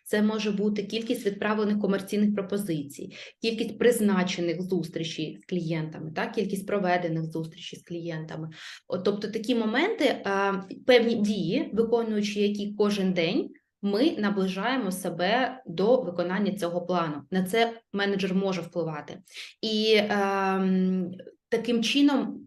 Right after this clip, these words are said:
ем, керівник, він коли бачить ці випереджаючі показники, він теж розуміє, з таким темпом ми дійдемо до, е, цього показника планового чи не дійдемо.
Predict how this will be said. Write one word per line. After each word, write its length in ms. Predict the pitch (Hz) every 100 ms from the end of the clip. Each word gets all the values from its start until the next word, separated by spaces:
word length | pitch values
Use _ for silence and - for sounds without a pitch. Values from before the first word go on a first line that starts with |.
| -
ем, 440 | 208 202 190 190 185
керівник, 560 | 233 226 226 349 - - -
він 220 | 196 214
коли 200 | 208 208
бачить 400 | 202 196 196 190
ці 80 | 196
випереджаючі 640 | 180 180 185 190 180 180
показники, 600 | - 180 185 185 185 311 392 - - -
він 220 | 196 208
теж 260 | 214 196 185
розуміє, 640 | 170 180 170 185 320 302 -
з 80 | -
таким 360 | 196 208 196
темпом 420 | 190 185 180 160 160
ми 100 | 170
дійдемо 540 | 170 302 320 226 175
до, 540 | 175 180 175 170 - 180
е, 260 | 175 170
цього 400 | 170 226 185 185
показника 560 | 180 165 175 175 170 165
планового 640 | 170 165 165 151 156 151
чи 220 | - 196
не 100 | 202
дійдемо. 640 | 214 180 160 156 156 160